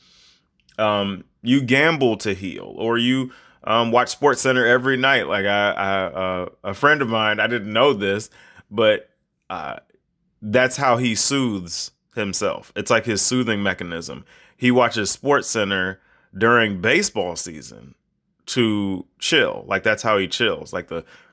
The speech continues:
the baseball bat and the, <sighs> the fans and, and of baseball is, like, soothing to him. And of course, if you know his background, like, this is a guy, like, I'm pretty sure if we would have met on the street, like, he would have killed me. <laughs>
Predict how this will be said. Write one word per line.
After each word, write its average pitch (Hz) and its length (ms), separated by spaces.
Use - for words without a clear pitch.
the 95 240
baseball 127 460
bat 120 340
and 101 180
the, 95 200
<sighs> - 560
the 110 300
fans 127 560
and, 113 160
and 107 160
of 92 260
baseball 104 760
is, 98 220
like, 95 220
soothing 123 540
to 95 140
him. 90 360
And 101 140
of 95 100
course, 110 260
if 98 80
you 110 100
know 104 160
his 92 120
background, 98 640
like, 90 160
this 110 220
is 139 120
a 127 100
guy, 92 460
like, 82 340
I'm 92 80
pretty 143 240
sure 123 240
if 104 80
we 117 140
would 117 200
have 98 100
met 104 260
on 92 160
the 87 100
street, 113 400
like, 90 140
he 104 100
would 101 160
have 80 120
killed 101 340
me. 196 720
<laughs> - 0